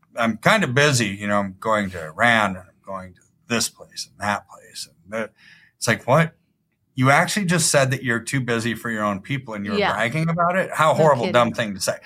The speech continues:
Speaker 1: But he said other dumb things too, uh, just total gaslighting about the economy and, and the number of jobs that they're creating.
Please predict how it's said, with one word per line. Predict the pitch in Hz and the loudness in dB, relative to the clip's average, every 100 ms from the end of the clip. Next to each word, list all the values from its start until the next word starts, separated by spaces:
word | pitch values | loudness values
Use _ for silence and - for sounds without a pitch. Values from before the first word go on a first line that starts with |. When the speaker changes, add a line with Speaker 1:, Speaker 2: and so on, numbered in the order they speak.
| - - - - | -20 -20 -10 0
Speaker 1:
But | 180 | 2
he | 196 | 4
said | - 247 240 175 | 4 2 2 2
other | 202 226 | 2 2
dumb | 156 131 123 | 2 2 2
things | 127 123 117 - | -4 -4 -4 -6
too, | - 160 123 - - | -2 0 -2 -6 -4
uh, | 135 | -4
just | 135 165 - | 0 -2 -2
total | - 156 196 190 | -2 0 2 0
gaslighting | - 117 147 160 139 117 107 113 | 0 4 4 2 0 0 0 -2
about | 113 120 117 117 - | 0 4 4 2 -4
the | 123 | -4
economy | 110 131 151 139 120 | 0 4 4 2 -2
and, | 117 113 | -2 -2
and | 135 | 0
the | 127 | 2
number | 135 151 | 2 4
of | 120 | 0
jobs | 101 120 135 139 | 2 2 2 0
that | 127 | -6
they're | - 98 | -6 -8
creating. | - 113 90 - _ | -10 -20 -18 -20 _